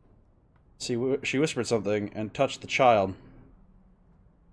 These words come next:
Can't explain it well, but child turned into a white crystal. And then she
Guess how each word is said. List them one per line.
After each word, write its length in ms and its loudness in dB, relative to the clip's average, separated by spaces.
Can't 160 -2
explain 320 0
it 80 -4
well, 220 4
but 240 2
child 380 -2
turned 480 -4
into 400 -4
a 80 0
white 400 -4
crystal. 500 -6
And 100 -14
then 120 -8
she 460 -6